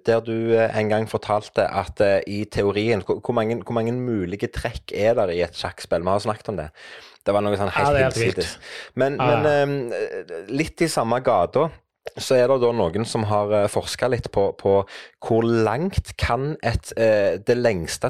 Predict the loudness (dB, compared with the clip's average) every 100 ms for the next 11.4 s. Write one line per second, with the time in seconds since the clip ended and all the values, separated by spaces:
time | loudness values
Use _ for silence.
0 | 0 2 2 2 0 -2 -4 -4 -2 -4
1 | -2 -6 -8 -10 -4 -2 2 2 0 _
2 | -20 -20 -2 0 0 -2 -4 -4 -12 _
3 | _ -20 -20 -20 -20 _ -4 -2 -2 2
4 | 2 2 0 2 0 0 -4 -4 0 0
5 | 2 2 2 2 0 -2 0 0 0 -4
6 | 2 4 4 0 -8 -20 -10 -4 2 2
7 | 4 2 2 2 2 2 2 0 -2 -2
8 | -4 -2 -4 -4 0 0 2 -2 -4 -6
9 | -4 -4 0 2 2 2 0 -2 -4 -4
10 | -4 -4 -4 -6 -4 -6 -6 -4 -2 -2
11 | -6 -8 -2 2